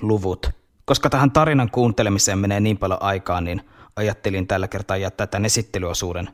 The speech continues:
vähän lyhyemmäksi, mutta eiköhän tästä silti saanut hyvän käsityksen siitä, että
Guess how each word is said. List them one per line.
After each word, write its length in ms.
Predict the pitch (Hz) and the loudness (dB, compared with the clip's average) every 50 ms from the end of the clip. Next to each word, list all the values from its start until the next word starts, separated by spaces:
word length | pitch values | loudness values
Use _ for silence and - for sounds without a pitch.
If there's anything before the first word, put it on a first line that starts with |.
| _ _ _ - | _ _ _ -2
vähän 220 | 101 - - 151 | 0 2 4 4
lyhyemmäksi, 640 | 107 98 104 104 95 92 90 90 92 - - - | 4 2 2 0 0 -2 -2 -4 -4 -4 -6 -6
mutta 320 | 87 87 87 - - 101 - - - _ _ - | -4 -4 -6 -6 -6 -8 -8 -8 -12 _ _ 0
eiköhän 280 | 180 - 208 214 202 | 0 2 2 2 2
tästä 240 | - 185 175 - 165 | 2 2 0 0 0
silti 260 | - 165 156 143 143 | 0 0 0 2 2
saanut 220 | 123 131 127 127 139 | 2 4 4 6 6
hyvän 200 | 143 147 127 - | 6 4 2 2
käsityksen 460 | - 107 - 107 - - - 104 98 | 0 -4 -4 -4 -6 -6 -6 -4 -2
siitä, 240 | 113 127 123 - 101 | -2 -2 -2 -2 -4
että 240 | - _ - 95 | -4 _ -4 -6